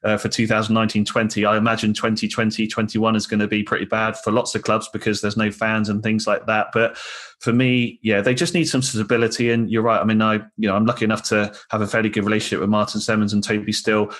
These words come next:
two guys that are absolutely committed to doing the right things within the club and, and making it move forward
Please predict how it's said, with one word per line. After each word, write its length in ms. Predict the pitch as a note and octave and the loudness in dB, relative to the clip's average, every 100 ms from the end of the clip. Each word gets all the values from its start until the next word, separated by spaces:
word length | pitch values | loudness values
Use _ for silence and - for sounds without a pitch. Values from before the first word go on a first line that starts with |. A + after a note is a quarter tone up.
| - | -14
two 240 | - D#3 C#3 | -4 2 2
guys 340 | C3 A#2+ A2+ | 4 4 4
that 140 | A2 G2+ | 0 2
are 80 | A2+ | 2
absolutely 840 | - - A#2 A#2 A#2 G#2 G2+ G2+ - _ | 0 -4 0 0 0 0 0 -2 -8 _
committed 480 | - A2 A#2 G#2 G2 | 0 0 2 -2 -4
to 80 | G2+ | -4
doing 600 | G#2+ G#2+ G#2 G#2+ G#2 - - | 0 2 4 2 2 -4 -8
the 80 | A2 | -2
right 220 | A2 G#2+ | 2 2
things 280 | - A2+ A#2 | 2 0 2
within 240 | A2 A2+ A2 | 2 2 2
the 80 | |
club 260 | G#2 A#2 A2+ | 2 0 2
and, 140 | G#2 | 2
and 160 | G2+ G#2+ | 2 2
making 360 | A2 G#2+ G#2+ G#2 | 2 0 0 0
it 220 | - - | -2 -2
move 200 | A2 G#2+ | 0 0
forward 340 | A#2 A2 G#2+ | 2 2 2